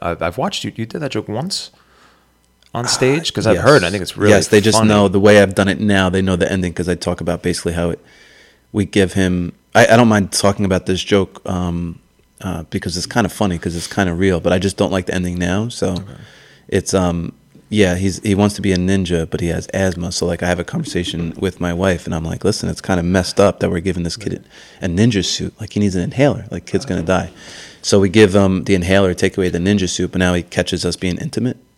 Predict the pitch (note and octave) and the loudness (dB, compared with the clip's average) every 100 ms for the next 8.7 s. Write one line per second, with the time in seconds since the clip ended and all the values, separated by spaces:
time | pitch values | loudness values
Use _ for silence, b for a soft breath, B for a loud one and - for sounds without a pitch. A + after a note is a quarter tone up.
0 | - - - - - - - - - - | -14 -10 -10 -10 -14 -16 -20 -12 -6 -2
1 | G2+ G2+ G2 F#2 F2+ - - - - - | 2 2 2 0 -2 -4 -2 -2 -6 -8
2 | - - - D3 D#3 F3 D#3+ D#3 C#3+ C#3+ | -8 -2 8 8 10 10 12 12 10 10
3 | E3 B2+ A#2 D3 C3+ C#3+ D3 A#2+ - G2 | 10 10 10 8 8 6 4 2 0 -2
4 | - - - A#2+ - G2 - A#2 A#2+ B2 | -4 -6 -6 -6 -6 0 4 8 8 8
5 | - - A2 A2+ C3 B2 - A2 A2+ A2 | 2 0 2 4 6 6 6 6 8 8
6 | A2 G#2 A2+ C3 A2 F#2 F2+ - F#2+ - | 4 4 6 8 6 2 0 -2 -2 2
7 | F#2+ - G#2 F#2 G#2 G#2 F#2+ G2 G2+ F2 | 0 2 -2 -2 -2 -2 -2 -2 0 -2
8 | F2 A#2+ A#2 F#2 E2+ F2 | 2 4 4 0 -6 -8